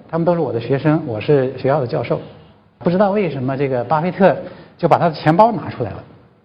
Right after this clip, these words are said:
他的钱包跟我的钱包一样破。世界上第二富的人，钱包跟我的一样破。然后他就拿着这钱包，说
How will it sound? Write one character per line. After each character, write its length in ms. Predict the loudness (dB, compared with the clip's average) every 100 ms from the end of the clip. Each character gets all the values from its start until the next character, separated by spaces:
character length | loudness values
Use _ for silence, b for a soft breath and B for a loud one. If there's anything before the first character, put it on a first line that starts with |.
| _ _ _ _ _ _
他 100 | 4
的 80 | 4
钱 160 | 2
包 140 | 2 2
跟 120 | 0
我 100 | -2
的 60 | -2
钱 160 | -2
包 120 | 0
一 60 | 0
样 160 | -2 -2
破。 220 | -2 -4 -6 -20 -20 _ _ _ _ _ _ _ _ _ _ _ -20 -20 0
世 160 | 4 6
界 200 | 4 4
上 300 | 2 2 2
第 160 | 0
二 260 | 2 2 2
富 220 | 0 2
的 80 | 2
人， 340 | 2 0 -2 -4
钱 280 | 0 2
包 180 | 4 2
跟 180 | 2 0
我 160 | 0 -2
的 120 | -4
一 140 | -4
样 200 | -4 -4
破。 240 | -2 -2 -2 -10 -20 _ _ _ _ _ _
然 120 | 2
后 60 | 4
他 120 | 2
就 80 | 0
拿 160 | 0 0
着 120 | -2
这 60 | -2
钱 160 | 0
包， 200 | 0 0 -4 -14 -20 -20 _ _ _ -20
说 340 | 2 4 6